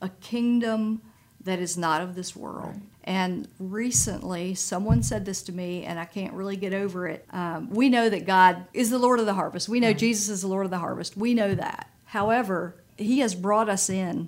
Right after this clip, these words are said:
Speaker 1: and saved us, not just to save us,
Speaker 2: Right.
Speaker 1: but he calls us to become ministers of reconciliation, and he co-ministers with us.
Speaker 2: Right.
Speaker 1: And he partners with us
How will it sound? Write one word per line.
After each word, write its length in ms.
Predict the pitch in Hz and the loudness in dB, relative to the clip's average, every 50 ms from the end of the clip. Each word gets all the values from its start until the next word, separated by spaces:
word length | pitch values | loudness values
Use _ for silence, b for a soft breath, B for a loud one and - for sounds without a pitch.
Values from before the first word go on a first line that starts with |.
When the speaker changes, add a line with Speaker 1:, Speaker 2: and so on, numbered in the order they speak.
| - - | -10 -8
Speaker 1:
and 380 | - 180 190 190 185 165 - - - _ - | -4 0 0 2 0 0 -2 -8 -12 _ -10
saved 560 | 185 - - - 226 220 240 262 262 254 - 185 | -6 -4 -2 0 2 2 2 2 0 -2 -2 -2
us, 440 | 170 160 170 175 - - - - - _ - - | -2 0 0 0 0 -2 -2 -4 -8 _ -18 -8
not 300 | - - 190 214 285 285 | -2 2 4 4 4 4
just 200 | 220 220 214 220 | 2 0 0 0
to 80 | - 180 | -2 -2
save 340 | - - 185 151 139 - - | -2 0 0 0 0 -2 -2
us, 340 | - - 180 - - - - - | -6 -4 -2 -2 -2 -2 -4 -8
Speaker 2:
Right. 320 | 185 170 160 160 175 196 - - _ _ _ - | -12 -10 -10 -8 -10 -12 -14 -18 _ _ _ -12
Speaker 1:
but 420 | 262 180 165 226 208 - - - - - - | -8 0 4 4 4 4 2 -8 -18 -20 -14
he 340 | - - 190 - 190 240 247 | -12 -10 -8 -2 0 0 0
calls 500 | 247 - - - 214 196 214 247 254 - | 0 -2 -4 2 4 4 6 6 4 2
us 160 | - - 180 - | 0 0 -2 -2
to 100 | - 208 | -4 -4
become 360 | 202 190 - 208 185 175 180 | -6 -4 -2 -2 -2 0 0
ministers 440 | 180 185 208 220 220 - 214 208 185 | 0 0 0 0 -2 -2 -4 -4 -4
of 80 | 175 175 | -4 -6
reconciliation, 920 | 180 175 - 180 170 - 190 190 180 175 - - 190 - - - - 185 - B B B B B B B - | -6 -6 -6 -4 -4 -4 -4 -4 -4 -4 -4 -6 -6 -6 -6 -6 -8 -8 -10 B B B B B B B -8
and 160 | 185 185 190 | -4 -2 -2
he 240 | 170 170 196 220 214 | -2 2 2 0 0
co-ministers 1080 | - - - - - - 220 233 254 240 214 185 180 214 226 - - - - 165 - | 0 -4 -14 -10 -4 -2 0 2 4 2 2 2 0 -2 -4 -6 -8 -10 -10 -10 -10
with 180 | 170 180 - - | -10 -12 -12 -10
us. 460 | - - 175 160 170 175 - - - - - - | -10 -10 -8 -6 -4 -4 -4 -6 -8 -10 -6 -2
Speaker 2:
Right. 60 | 208 | 0
Speaker 1:
And 500 | 208 208 202 202 202 196 196 190 190 - - - _ _ _ _ - - - - - - - | 0 2 2 2 2 2 0 -2 -4 -8 -16 -20 _ _ _ _ -18 -16 -14 -14 -14 -10 -6
he 160 | 208 180 233 | -4 -4 -4
partners 500 | - - - 269 339 403 370 233 190 180 | -4 -2 -4 -4 -2 -2 -4 -4 -4 -4
with 160 | 180 180 185 | -6 -6 -6
us 380 | 175 - - - 175 - - | -6 -6 -6 -6 -8 -8 -10